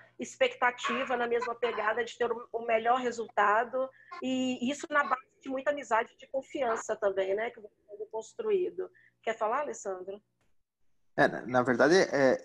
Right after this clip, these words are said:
Speaker 2: também a gente deixar bem claro, né? Nós amamos o goalball, nós somos um, um amante do goalball, né? E, e, e essa paixão pela modalidade, pra cada vez mais ela crescer,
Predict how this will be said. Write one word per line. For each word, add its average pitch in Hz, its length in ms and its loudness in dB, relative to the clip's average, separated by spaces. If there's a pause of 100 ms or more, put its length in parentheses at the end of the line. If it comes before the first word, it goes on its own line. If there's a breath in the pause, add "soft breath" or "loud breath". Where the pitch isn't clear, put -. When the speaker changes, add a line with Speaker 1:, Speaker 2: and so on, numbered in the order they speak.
(120)
Speaker 2:
também 151 360 2
a 120 160 2
gente 131 180 -4
deixar 143 260 4
bem 160 220 0
claro, 127 300 6
né? 127 140 0
Nós 139 280 -2
amamos 170 480 2
o 131 40 -4
goalball, 117 420 0
nós 104 140 -10
somos 131 260 -6
um, 160 260 -4
um 147 120 0
amante 175 500 4
do 151 80 2
goalball, 110 500 4 (640 soft breath)
né? 127 300 4 (100)
E, - 60 0
e, 127 460 4
e 127 40 6
essa 147 260 4
paixão 147 680 2
pela 139 220 0
modalidade, 120 920 -2 (540 soft breath)
pra 143 160 6
cada 139 300 4
vez 160 260 0
mais 151 300 0
ela 139 160 2
crescer, 151 760 -4